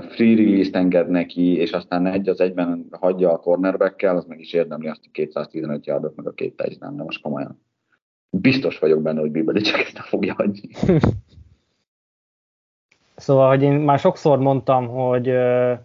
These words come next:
Speaker 2: hogy ugye a gyorsaság az, az nem biztos, hogy egy elkapónak a, vagy az, am-, abból meg tud élni a, a ligában, hogyha valaki, valaki extra gyors. Ö, de, ö, ott van ugye Tyquan Thornton, aki ugye,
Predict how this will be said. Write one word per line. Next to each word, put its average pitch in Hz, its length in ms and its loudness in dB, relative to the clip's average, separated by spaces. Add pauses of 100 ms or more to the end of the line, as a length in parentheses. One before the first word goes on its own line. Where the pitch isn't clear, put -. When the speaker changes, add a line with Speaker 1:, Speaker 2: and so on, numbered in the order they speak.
(500)
Speaker 2:
hogy 127 140 2
ugye 123 160 2
a - 20 2
gyorsaság 143 720 2
az, 131 440 -4
az 127 160 -8
nem 135 280 -2
biztos, 123 360 -4
hogy 120 100 -8
egy 117 160 -2
elkapónak 120 720 -2
a, 120 360 -2 (600)
vagy 127 120 0
az, 151 240 4
am-, 147 140 4
abból 139 320 2
meg 135 160 0
tud 123 140 -2
élni 123 280 0
a, 120 200 -6
a 131 40 -4
ligában, 139 380 2
hogyha 123 200 -6
valaki, 120 600 -4
valaki 120 320 -4
extra - 340 -8
gyors. 64 420 -8 (600)
Ö, 131 480 0
de, 127 540 4 (200)
ö, 131 360 -4
ott - 180 -2
van 123 120 0
ugye 120 160 2
Tyquan 117 380 2
Thornton, 139 340 0
aki 120 180 -8
ugye, 113 360 -6